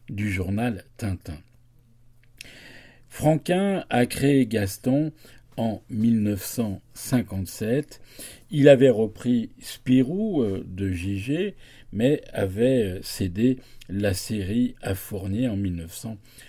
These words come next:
soixante-huit. Franquin est décédé en mille neuf cent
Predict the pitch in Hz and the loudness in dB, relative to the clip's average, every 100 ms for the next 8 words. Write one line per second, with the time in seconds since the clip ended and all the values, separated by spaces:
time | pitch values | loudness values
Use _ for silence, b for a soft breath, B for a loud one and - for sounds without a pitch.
0 | B - - 120 101 - 80 - - - | B -18 -6 -2 -2 -4 -12 -14 -18 -18
1 | - - - - _ _ - - - _ | -20 -20 -20 -20 _ _ -20 -20 -20 _
2 | _ _ _ - B B B - 117 131 | _ _ _ -20 B B B -4 0 2
3 | 170 175 135 120 - 127 143 127 120 113 | 4 4 4 2 2 4 4 6 6 4
4 | 110 92 139 135 | 2 -2 -2 -2